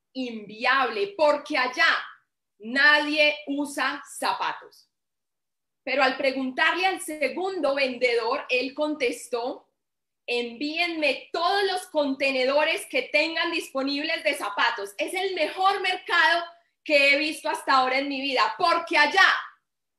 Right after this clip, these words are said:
nadie usa zapatos". Amigos, las circunstancias pueden ser las mismas, exactamente las mismas, pero la actitud de conquistador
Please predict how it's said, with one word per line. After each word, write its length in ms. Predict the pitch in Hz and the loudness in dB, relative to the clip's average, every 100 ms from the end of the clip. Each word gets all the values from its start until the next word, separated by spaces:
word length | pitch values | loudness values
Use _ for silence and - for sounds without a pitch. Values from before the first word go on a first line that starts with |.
| _ | _
nadie 800 | 254 302 330 339 330 320 320 311 - - | 0 6 8 8 6 6 6 4 0 -6
usa 600 | 320 330 - 302 311 302 - - - | -4 -4 -2 2 2 2 -8 -14 0
zapatos". 1000 | 285 240 - - 294 254 - 185 170 - _ - | 4 4 2 4 4 4 0 -6 -8 -14 _ -2
Amigos, 400 | 285 311 330 311 | 2 2 2 4
las 160 | 302 | 4
circunstancias 800 | 302 294 311 302 339 320 - 339 330 | 2 -6 -8 -4 0 0 0 -4 -4
pueden 340 | 339 330 339 339 | -2 0 0 -2
ser 200 | 349 349 | -4 0
las 240 | 349 339 | 0 0
mismas, 640 | 285 294 403 415 269 240 - | -2 -2 -2 -2 -4 -6 -6
exactamente 1120 | 311 302 - 403 403 - 370 359 339 339 359 - _ - | -6 -6 -6 -2 -2 -4 -8 -6 -6 -6 -8 -10 _ -4
las 320 | 294 285 285 | 2 2 0
mismas, 460 | 311 285 202 185 - _ _ _ | -4 -6 -6 -12 -14 _ _ _
pero 220 | 294 294 | 2 6
la 140 | 294 294 | 6 4
actitud 680 | 294 - 277 - 392 403 330 | 2 -6 -6 -4 0 0 2
de 140 | 311 | 0
conquistador 960 | 311 285 285 277 - 233 233 262 294 | 0 -4 -4 -8 -2 0 0 0 -4